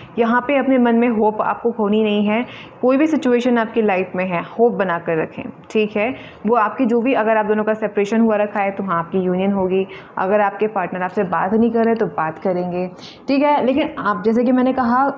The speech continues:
Nine of Pentacle, Nine of Pentacle की एनर्जी में आपने रहना है बिंदास। जो होगा देखा जाएगा, जो होगा अच्छे के लिए होगा, आपको उस एनर्जी में रहना है।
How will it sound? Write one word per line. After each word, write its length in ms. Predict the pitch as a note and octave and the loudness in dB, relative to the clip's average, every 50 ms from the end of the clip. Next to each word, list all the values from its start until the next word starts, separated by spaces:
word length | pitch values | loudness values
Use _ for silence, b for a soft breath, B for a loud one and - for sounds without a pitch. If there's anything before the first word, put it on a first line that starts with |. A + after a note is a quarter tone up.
| - - - F#3+ | -8 -12 -8 -4
Nine 180 | G3 G3 G3 G3+ | -2 0 0 0
of 100 | A3 G#3+ | 0 -2
Pentacle, 580 | A3 - G3 F#3 F#3 F3+ G3+ G#3 G#3 G3+ F#3 - - - - - - - F#3 F#3+ | -4 -6 -6 -6 -2 0 0 0 0 0 -4 -6 -8 -18 -20 -16 -10 -6 -4 -2
Nine 200 | F#3+ F#3 F#3+ G#3 | -2 0 0 -2
of 80 | A3+ A3 | -2 -4
Pentacle 560 | - - F#3 F#3 F3 G3 F#3+ G#3 A3+ A3+ A3+ | -4 -4 -4 -2 -2 -2 0 0 0 0 2
की 140 | A#3 A#3 G#3 | 0 0 0
एनर्जी 280 | F3 F3 E3+ E3 F3+ | -2 -4 -6 -6 -6
में 120 | F#3 F3+ F3 | -4 -4 -4
आपने 220 | F3 - F#3+ F#3 | -4 -4 -4 -2
रहना 240 | F3+ F3 F3 F3+ F3+ | -2 -2 -2 -2 -4
है 140 | F#3 G3+ G3+ | -2 -2 -2
बिंदास। 640 | F#3 E3 F#3 F3+ E3 E3+ F#3 C#4 - - - - - - - B B B B B B B B F#3+ | -2 -2 -2 -2 0 0 0 0 -2 -4 -8 -16 -20 -20 -20 B B B B B B B B -2
जो 180 | E3 G3+ A#3 A#3 | 0 2 2 4
होगा 400 | A3 A#3+ A#3+ A3+ A#3+ A#3+ A#3 A3+ - - - | 4 2 2 2 0 -2 -2 -6 -10 -10 -6
देखा 280 | F3 F3 E3+ F3 G#3 G#3+ | -4 -4 -2 0 -2 0
जाएगा, 340 | G#3+ A#3 A3 A3+ A3+ A#3 A#3+ | 0 2 0 0 0 0 0
जो 220 | G3+ - G3+ G#3 | 0 0 0 0
होगा 240 | G3 G#3 G3+ G3+ - | 2 0 0 0 -2
अच्छे 320 | - - F#3 - - G3+ | -4 -4 -6 -4 -4 -2
के 100 | F3+ G#3+ | 0 2
लिए 140 | G#3+ A3 A3 | 2 2 2
होगा, 240 | A3 A3 G#3 G3 - | 2 2 2 0 0
आपको 260 | - G#3 G#3 - A3 | 0 -2 -2 -2 -2
उस 120 | G#3+ G#3+ | -2 -2
एनर्जी 260 | F#3 F3 E3+ F3 F#3 F3+ | -2 -2 -2 -2 -2 -2
में 120 | F3+ F#3 | 0 0
रहना 220 | F#3 F3+ F#3+ G3 | 0 0 0 -2
है। 220 | G3+ G#3 A#3 C#4 | 0 0 0 0